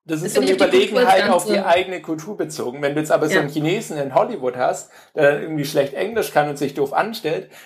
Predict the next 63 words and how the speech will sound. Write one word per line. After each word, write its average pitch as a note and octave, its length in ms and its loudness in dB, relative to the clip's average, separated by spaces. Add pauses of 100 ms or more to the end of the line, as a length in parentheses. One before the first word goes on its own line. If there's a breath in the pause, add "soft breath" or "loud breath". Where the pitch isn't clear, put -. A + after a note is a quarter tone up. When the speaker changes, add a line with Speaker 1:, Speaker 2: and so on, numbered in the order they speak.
Speaker 1:
dann D#3+ 140 -2
ist - 180 -6
es G#3 80 -8
ja G3 120 4
nicht F#3+ 200 -6
so G3 100 0
nach F3 160 0
dem E3+ 120 -6
Motto, D#3+ 180 0
"Ja, D3 480 4
du D#3+ 180 -6
passt D#3 300 -2
jetzt D#3 160 -8
hier D#3+ 100 0
nicht D3+ 220 -6
rein E3 220 2
in D#3 80 -6
unsere D3 280 -6
Silicon D3+ 480 -6
Valley F3 300 2
oder D3 400 0 (460 loud breath)
Midwestern E3+ 800 0
oder D#3 180 -4
sonst F#3+ 340 0
was C3+ 200 0
Kultur", D#3 400 0
sondern D#3+ 220 -2
es D#3 120 -8
ist F3+ 60 0
einfach F#3+ 240 2
so, F3 260 0 (340 loud breath)
"Du G#3+ 120 -4
bist C4 240 0
halt G#3 180 2
ein F#3+ 80 -12
bisschen F#3 300 -2
doof." B2 500 -6 (760)
Speaker 2:
Ja, C#4+ 220 -2
okay. C4+ 220 -6
Ja, C#4 160 -2
das C#4+ 60 0
Speaker 1:
Du, F#4 80 6
du, - 20 2
Speaker 2:
stimmt. G#3+ 320 -2
Speaker 1:
du A3 80 -2
bist B3 140 2
Speaker 2:
Ja, B3+ 60 2
Speaker 1:
zu B3 60 2
Speaker 2:
das, F#3 180 0
Speaker 1:
doof, C#4 240 4
Speaker 2:
ja. A#3 80 -2
Speaker 1:
dich G#3 200 -4
hier A3 180 0
irgendwie F#3 240 -2
anzupassen F3+ 680 0
in D#3+ 80 -12
so F3 80 0
eine D#3 120 -2
ganz F3+ 300 -2
normale F3 400 -2
Kultur, D3+ 340 -6
in C#3+ 80 -10
Anführungszeichen. D#3+ 880 -2